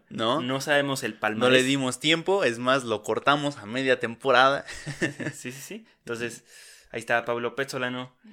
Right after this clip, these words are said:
Speaker 2: No
Speaker 1: Sí.
Speaker 2: sabemos qué tranza, pero pues ahí está, ni para
Speaker 1: Le-,
Speaker 2: el ascenso.
Speaker 1: levanta, ¿eh, Paulo?
Speaker 2: A
Speaker 1: Levanta.
Speaker 2: ver si levanta, ¿eh?
Speaker 1: Sí, yo digo que ya le-, ya tiene tiempo.
Speaker 2: Ahora vamos al siguiente nivel. Muy rápido esto, ¿eh?
Speaker 1: Sí.
Speaker 2: Sí, sí. No hay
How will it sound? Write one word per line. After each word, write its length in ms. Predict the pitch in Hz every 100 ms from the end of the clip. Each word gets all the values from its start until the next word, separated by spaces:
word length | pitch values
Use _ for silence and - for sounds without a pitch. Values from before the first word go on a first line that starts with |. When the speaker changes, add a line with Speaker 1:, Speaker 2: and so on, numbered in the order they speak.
| _ -
Speaker 2:
No 160 | 120 110
Speaker 1:
Sí. 20 |
Speaker 2:
sabemos 380 | 113 113 113 110
qué 120 | 123
tranza, 360 | - 127 135 127
pero 200 | 127 123
pues 140 | -
ahí 100 | 104
está, 200 | 110 113 -
ni 120 | 123
para 180 | 117 117
Speaker 1:
Le-, 40 |
Speaker 2:
el 60 | 113
ascenso. 220 | 131 117
Speaker 1:
levanta, 440 | 113 123 135 131
¿eh, 80 | 170
Paulo? 360 | - 135 151 190
Speaker 2:
A 40 |
Speaker 1:
Levanta. 240 | 135 139
Speaker 2:
ver 140 | 120 143
si 140 | 185
levanta, 520 | 151 120 120 110 104
¿eh? 40 | -
Speaker 1:
Sí, 300 | - 98 98
yo 280 | 104 117 127
digo 200 | 123 117
que 100 | 107
ya 80 | 104
le-, 220 | 101 101 _
ya 140 | - 113
tiene 220 | 123 110
tiempo. 340 | - 104 95 _ -
Speaker 2:
Ahora 180 | 147
vamos 280 | 165 175 170
al 80 | 175
siguiente 300 | 170 175 170
nivel. 280 | 139 139 120
Muy 120 | 139
rápido 320 | 185 190 170
esto, 200 | 147 - 120
¿eh? 120 | 131 175
Speaker 1:
Sí. 320 | - 98 95
Speaker 2:
Sí, 180 | - 110
sí. 200 | - - _ _ -
No 140 | 120
hay 140 | 135